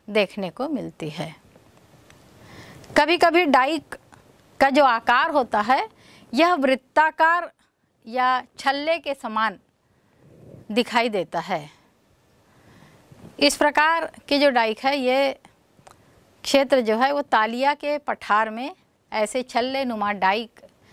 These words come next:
की आकृति भी देखने को मिलती है। तो बच्चों, ये जो प्रमुख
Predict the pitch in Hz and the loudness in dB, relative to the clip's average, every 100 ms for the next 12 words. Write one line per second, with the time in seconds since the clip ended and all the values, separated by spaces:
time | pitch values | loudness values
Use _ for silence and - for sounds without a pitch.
0 | _ _ - 277 226 185 202 190 208 165 | _ _ -2 2 2 -2 -8 -6 -8 -4
1 | 247 392 _ _ 208 196 - 180 - 247 | -6 -6 _ _ -2 -2 -2 -8 -2 -2
2 | 170 180 - - 170 - - - - - | -2 -8 -12 -14 -18 -20 -20 -20 -20 -20
3 | - - - - - - - 277 254 254 | -20 -20 -20 -20 -20 -8 0 2 2 4
4 | 285 311 - - - - - - - - | 2 2 -4 -20 -20 -20 -20 -20 -20 -20
5 | - - 220 269 262 277 254 262 285 | -20 -2 4 4 4 2 4 4 2